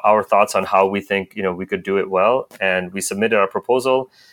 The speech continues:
um, after a bunch of conversations and them really looking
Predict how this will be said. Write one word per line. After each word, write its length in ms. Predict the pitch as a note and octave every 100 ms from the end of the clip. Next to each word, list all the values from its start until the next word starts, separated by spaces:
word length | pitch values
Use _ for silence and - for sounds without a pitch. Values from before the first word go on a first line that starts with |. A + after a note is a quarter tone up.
| _ -
um, 220 | F#2+ F#2
after 440 | G2+ G#2+ - G2+ G2
a 160 | - F#2+
bunch 200 | C3+ C3
of 80 | -
conversations 680 | A#2+ A#2 G#2+ G#2+ A#2 A2
and 180 | G2 F2+
them 460 | G2+ G#2 G#2 G#2 G#2
really 260 | G#2 G#2+ G#2
looking 540 | G2+ G2 A2 G#2 G2+